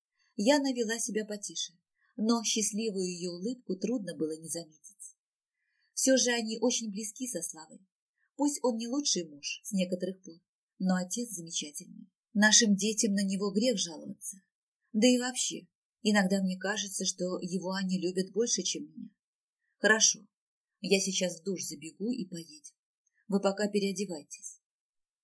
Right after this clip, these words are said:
В душевой кабине облокотилась о стенку, закрыла глаза, выдохнула. Сил не было совершенно, словно меня выжили, как лимон. Я не знаю, что будет дальше и когда наступит белая полоса,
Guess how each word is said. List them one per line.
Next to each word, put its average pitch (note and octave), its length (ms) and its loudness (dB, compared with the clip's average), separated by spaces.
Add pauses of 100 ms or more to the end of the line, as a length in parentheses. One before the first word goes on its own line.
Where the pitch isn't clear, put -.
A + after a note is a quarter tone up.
(160)
В E3+ 80 -12
душевой A3 400 4
кабине G#3+ 460 -2
облокотилась F3+ 640 -6
о E3+ 60 -4
стенку, - 580 -10 (260)
закрыла G3 480 -4
глаза, E3+ 460 -10
выдохнула. F#3 520 -12 (640)
Сил G#3+ 300 0
не E3 140 -10
было D3+ 180 -16
совершенно, - 600 -6 (680)
словно G3 340 2
меня F#3 280 -2
выжили, F3+ 360 -10
как - 240 -16
лимон. F3 400 -16 (840)
Я F#3+ 220 0
не F3+ 120 -8
знаю, F#3+ 280 -6
что F#3 180 -4
будет E3 280 -12
дальше - 420 -8 (580)
и G#3 120 4
когда G3 280 4
наступит F#3+ 540 -4
белая F3 340 -10
полоса, - 440 -14